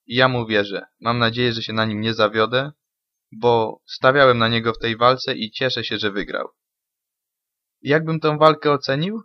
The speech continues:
Dobra, solidna walka dwóch, już mam nadzieję, emerytów. A co wy sądzicie o tej walce? Oglądaliście całą galę, czy tak jak ja, tylko ostatnie walki, najważniejsze?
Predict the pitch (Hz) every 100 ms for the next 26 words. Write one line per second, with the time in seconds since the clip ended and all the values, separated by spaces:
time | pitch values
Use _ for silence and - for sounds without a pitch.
0 | _ _ _ _ _ _ _ _ _ _
1 | _ _ _ _ _ _ _ _ _ 190
2 | 208 214 185 170 165 - 151 147 143 131
3 | 110 113 110 104 107 101 - _ _ -
4 | 113 127 113 - _ _ _ _ _ _
5 | _ 143 170 160 143 139 123 123 117 110
6 | 104 104 101 - - - - _ _ _
7 | _ _ _ _ _ _ 131 151 165 151
8 | 123 113 107 104 - 92 98 95 98 98
9 | 95 - 95 - 117 127 127 127 127 123
10 | - 131 139 147 151 175 196 - 120 117
11 | 117 110 107 101 101 98 101 104 _ _
12 | _ _ - 104 - 104 - 95 95 98
13 | - 101 98 101 101 101 98 101 -